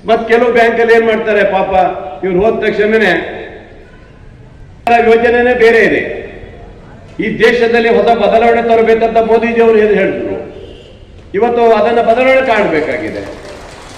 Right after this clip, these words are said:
ಇವತ್ತು ಸ-, ಕರ್ನಾಟಕ ಸರ್ಕಾರದ ಮುಖ್ಯಮಂತ್ರಿಗಳು ಏನು ಬದಲಾವಣೆ ಮಾಡ್ಬೇಕಂತ ಹೇಳಿ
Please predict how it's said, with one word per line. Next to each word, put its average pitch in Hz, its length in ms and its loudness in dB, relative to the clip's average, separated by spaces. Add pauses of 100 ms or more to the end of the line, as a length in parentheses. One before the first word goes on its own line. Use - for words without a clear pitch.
ಇವತ್ತು 233 260 0
ಸ-, 233 340 4
ಕರ್ನಾಟಕ 240 500 0
ಸರ್ಕಾರದ 226 380 0
ಮುಖ್ಯಮಂತ್ರಿಗಳು 226 720 -2
ಏನು 226 220 2
ಬದಲಾವಣೆ 233 420 0
ಮಾಡ್ಬೇಕಂತ 214 540 -2
ಹೇಳಿ 113 480 -8